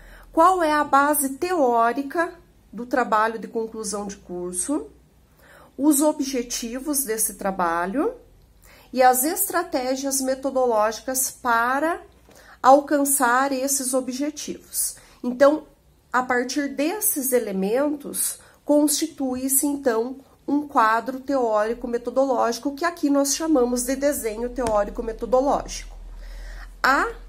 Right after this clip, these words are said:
aprendizagem, a atividade relacionada à aprendizagem colaborativa, então,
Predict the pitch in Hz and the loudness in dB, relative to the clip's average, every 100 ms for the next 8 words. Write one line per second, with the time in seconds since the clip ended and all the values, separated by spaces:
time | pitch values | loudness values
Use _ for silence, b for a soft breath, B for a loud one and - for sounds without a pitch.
0 | - - - - - - - - 247 254 | -20 -20 -20 -20 -20 -20 -20 -4 0 2
1 | 254 233 214 196 220 226 247 208 220 226 | 0 -4 -6 -2 2 4 2 -2 -2 -4
2 | 247 247 233 220 226 247 196 196 254 277 | -4 -8 -6 -2 0 -2 -6 -6 -4 -2
3 | 277 269 226 214 202 208 214 220 214 196 | -2 -4 -2 -2 0 -2 -4 -10 -8 -4
4 | 214 202 214 - 220 208 196 190 185 190 | -2 -2 -6 -12 -8 -6 -4 -2 -4 -6
5 | 262 277 294 269 254 277 | -6 -4 -2 0 0 -2